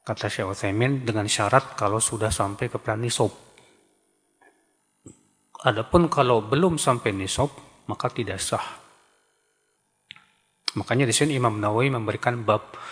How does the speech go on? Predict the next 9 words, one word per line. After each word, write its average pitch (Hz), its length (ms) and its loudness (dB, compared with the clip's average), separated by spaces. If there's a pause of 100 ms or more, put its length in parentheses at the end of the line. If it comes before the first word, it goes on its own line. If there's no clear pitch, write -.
(300)
bab - 480 2
takdim, 117 640 0 (400)
bab - 480 0 (320)
takdimus 120 640 0
sodakoh, - 800 -2
mendahulukan 107 960 2 (800)
sodakoh, - 960 -2
yaitu 110 320 -4
zakat. 104 480 0